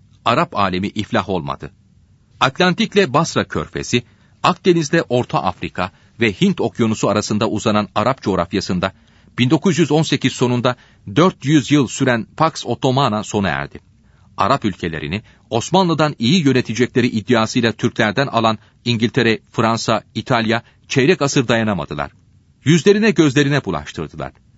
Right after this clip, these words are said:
Masa başında paftalara cetvelle çizgi çekerek Osmanlı eyalet, sancak kazalarında yirmiden fazla Arap devleti kurdular. Şimdi Birleşik Amerika bu derecede beceriksizce çizilen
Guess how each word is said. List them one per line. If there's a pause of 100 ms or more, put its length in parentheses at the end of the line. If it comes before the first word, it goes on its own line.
(680)
Masa
başında (120)
paftalara
cetvelle
çizgi
çekerek (360)
Osmanlı
eyalet, (220)
sancak (220)
kazalarında (180)
yirmiden
fazla
Arap
devleti
kurdular. (1500)
Şimdi
Birleşik
Amerika
bu
derecede
beceriksizce
çizilen